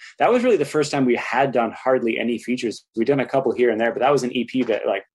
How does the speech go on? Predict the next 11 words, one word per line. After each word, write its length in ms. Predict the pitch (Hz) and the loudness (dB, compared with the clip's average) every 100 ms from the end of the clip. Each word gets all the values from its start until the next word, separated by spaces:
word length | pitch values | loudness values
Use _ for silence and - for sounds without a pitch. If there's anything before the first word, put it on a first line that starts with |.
| _ | _
primarily 500 | 131 120 123 139 113 | -2 0 2 2 0
focused 360 | 120 113 107 110 | 0 -2 -2 -6
on 140 | 101 | -6
features. 500 | 120 113 113 104 - _ - - - - | -6 -4 -2 -4 -6 _ -20 -20 -14 -6
Uh, 60 | - | -4
all 240 | 113 127 | 0 0
songs 360 | 127 123 113 110 | 0 -2 -2 -4
but 180 | - | -4
one 160 | 107 107 | -2 -4
had 240 | 101 120 | 0 0
'em. 180 | 110 98 | 0 -4